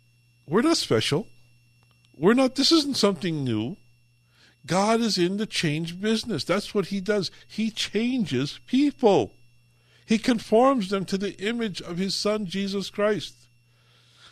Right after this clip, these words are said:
He changed Abram when he called him to leave his, his country, Ur.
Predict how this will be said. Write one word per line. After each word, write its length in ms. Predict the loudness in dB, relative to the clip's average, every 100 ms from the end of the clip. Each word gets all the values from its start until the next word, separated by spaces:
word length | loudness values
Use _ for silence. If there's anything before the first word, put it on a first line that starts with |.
| _
He 160 | -2 0
changed 600 | 0 0 2 2 -2 -6 -4
Abram 680 | 0 0 2 4 4 2 -12 _ _ _ _ _ _ _ _ _
when 120 | -2
he 80 | -2
called 400 | 0 0 2 2
him 200 | -2 -6
to 140 | -6
leave 420 | -6 -4 -4 -6 -10 _ _ _
his, 340 | -6 -6 -8 -18 -8
his 200 | -8 -6
country, 460 | -4 -4 -2 -6 -2
Ur. 340 | 0 2 0